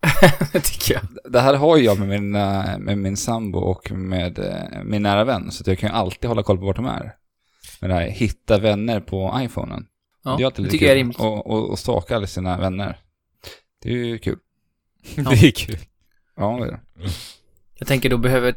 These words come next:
Speaker 1: lyssnarna aldrig vara utan oss. Även de veckor vi inte spelar in, så kan man bara titta på, eh, vart vi är någonstans i alla fall.
Speaker 2: Mm. Och så kan man bara sådär ramla in i oss sådär. Och
Speaker 1: Ja, just det.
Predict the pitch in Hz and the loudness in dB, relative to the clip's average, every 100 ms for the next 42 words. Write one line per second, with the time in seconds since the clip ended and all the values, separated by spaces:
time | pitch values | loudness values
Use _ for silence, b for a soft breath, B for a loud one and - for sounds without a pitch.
0 | - 131 - 120 120 127 117 120 120 123 | -4 -6 -2 -2 0 0 0 -2 -2 -4
1 | - 123 127 - 131 117 113 113 110 - | -4 -4 -4 -6 -2 -2 -2 -4 -4 -6
2 | - 107 110 104 - 113 120 120 - 113 | -6 -6 -6 -8 -8 -6 -6 -6 -6 -6
3 | 113 113 - 123 - 110 110 113 - _ | -4 -6 -8 -10 -10 -6 -6 -6 -10 _
4 | _ - 113 104 104 107 110 117 143 170 | _ -14 -10 -10 -12 -14 -8 -4 -4 -4
5 | - 113 113 - - _ 120 123 143 _ | -8 -8 -10 -14 -18 _ -10 -8 -14 _
6 | _ _ 156 120 123 127 120 113 113 110 | _ _ -8 -6 -2 0 -2 0 2 4
7 | 107 104 - 104 101 98 - - _ _ | 2 0 -2 0 2 0 -4 -20 _ _
8 | - 107 104 101 104 104 107 101 101 104 | 0 4 4 2 -2 -2 -4 -6 -6 -8
9 | - - 104 - - _ _ _ - - | -8 -4 -2 -4 -8 _ _ _ -12 -10
10 | - _ 143 175 202 180 | -10 _ -2 -2 -2 -4